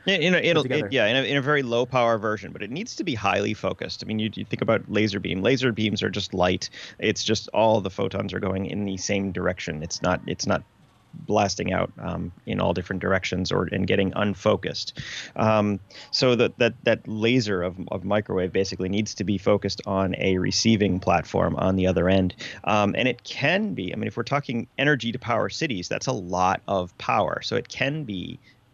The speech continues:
Speaker 1: dangerous. And I guess the, the issue is, are, are we allowed to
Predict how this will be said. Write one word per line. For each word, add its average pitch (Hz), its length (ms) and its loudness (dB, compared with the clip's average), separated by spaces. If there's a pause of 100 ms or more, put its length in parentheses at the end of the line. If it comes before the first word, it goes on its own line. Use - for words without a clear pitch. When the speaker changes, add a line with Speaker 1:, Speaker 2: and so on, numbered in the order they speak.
(120)
Speaker 1:
dangerous. 120 640 -2
And 107 80 -2
I 107 40 0
guess 127 200 0
the, 104 160 -2
the 104 180 -4
issue 104 280 0
is, 98 260 2 (300)
are, 107 180 2
are 107 140 4
we 101 100 0
allowed 104 440 2 (180)
to 107 500 0